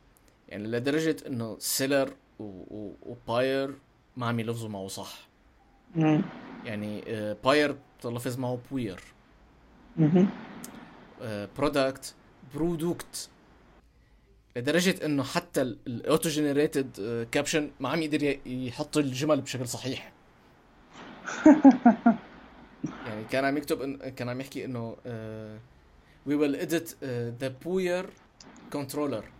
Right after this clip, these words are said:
Speaker 1: فالأوتو
Speaker 2: Yes.
Speaker 1: جينيريتر شو كتبه؟ إنه "We will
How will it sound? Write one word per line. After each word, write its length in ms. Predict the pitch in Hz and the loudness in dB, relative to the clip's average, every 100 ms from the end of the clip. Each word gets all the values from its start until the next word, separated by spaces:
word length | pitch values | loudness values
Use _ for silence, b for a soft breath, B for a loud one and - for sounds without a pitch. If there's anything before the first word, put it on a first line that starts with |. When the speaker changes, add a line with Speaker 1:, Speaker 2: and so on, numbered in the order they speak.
| - - _ - - | -20 -20 _ -20 -12
Speaker 1:
فالأوتو 400 | - 151 147 156 | 2 10 10 10
Speaker 2:
Yes. 40 | |
Speaker 1:
جينيريتر 520 | 156 160 156 170 170 | 2 2 4 4 2
شو 140 | 147 - | -4 -4
كتبه؟ 440 | - 147 151 165 - _ _ _ _ b b _ - | -4 -4 -4 -6 -12 _ _ _ _ b b _ -8
إنه 300 | 139 139 135 | -4 0 0
"We 260 | 139 151 | 2 4
will 80 | 156 | 4